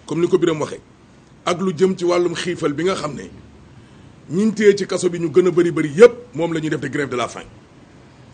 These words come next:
Liñ doon bëgg a wax nag président Macky Sall ak lan moo sabab grève de la faim bi nga xam ne nemmeeku nañu ko, te détenu ñi nga xam ne caabi daf leen a féete ginnaaw injustement,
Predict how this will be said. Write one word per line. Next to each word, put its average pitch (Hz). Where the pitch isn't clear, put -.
Liñ 202
doon 220
bëgg 208
a 202
wax 180
nag 180
président 180
Macky 160
Sall 156
ak 175
lan 190
moo 208
sabab 180
grève 214
de 190
la 190
faim 175
bi 160
nga 202
xam 175
ne 170
nemmeeku 175
nañu 143
ko, -
te 160
détenu 190
ñi 175
nga 202
xam 185
ne 165
caabi 165
daf 151
leen 165
a 147
féete 202
ginnaaw 135
injustement, 190